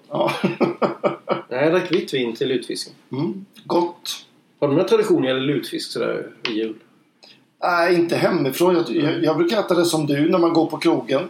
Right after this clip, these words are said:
Speaker 2: Ja.
Speaker 1: <clears throat> Så man, på lite bättre ställen så får man ju då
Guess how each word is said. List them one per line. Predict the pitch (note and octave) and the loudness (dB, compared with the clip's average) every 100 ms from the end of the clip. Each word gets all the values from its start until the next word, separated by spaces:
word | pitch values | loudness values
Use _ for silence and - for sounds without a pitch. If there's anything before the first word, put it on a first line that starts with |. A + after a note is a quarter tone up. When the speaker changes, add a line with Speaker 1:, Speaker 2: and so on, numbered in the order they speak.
| - | -6
Speaker 2:
Ja. | B2+ - A#3 - | -4 -4 -6 0
Speaker 1:
<clears throat> | A3+ A#3+ D#3 | 4 4 4
Så | D3+ | 2
man, | D3+ D3 D3 - - - - - | 2 2 0 -6 -10 -20 -20 -2
på | E3+ | 4
lite | E3 - | 4 4
bättre | D3 C#3 D3+ | 0 0 0
ställen | F3 C#3+ | 0 0
så | C3 | -2
får | C#3+ C#3+ | -4 -4
man | C#3+ | -2
ju | D3+ | 0
då | D3 B2 | 0 -2